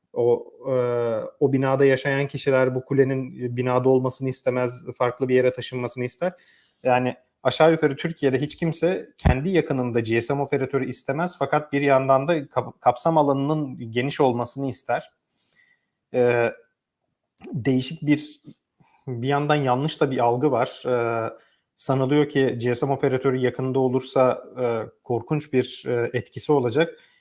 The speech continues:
Bu şu sebepten oluyor. G S M operatörlerinin sayısı azsa, e, operatörlerin dediğim, e, vericilerin sayısı azsa en yüksek frekanstan çalıştırılıyor ve gerçekten arasında kalanlar için bunun, e, sağlığa dair etkileri söz konusu.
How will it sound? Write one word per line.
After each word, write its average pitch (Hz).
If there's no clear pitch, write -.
Bu 156
şu -
sebepten 139
oluyor. 123
G 127
S 151
M 156
operatörlerinin 143
sayısı 120
azsa, 127
e, 120
operatörlerin 123
dediğim, 123
e, 117
vericilerin 123
sayısı 127
azsa 160
en 156
yüksek 143
frekanstan 139
çalıştırılıyor 139
ve 135
gerçekten 139
arasında 131
kalanlar 127
için 139
bunun, 135
e, 120
sağlığa 123
dair 120
etkileri 123
söz 110
konusu. 110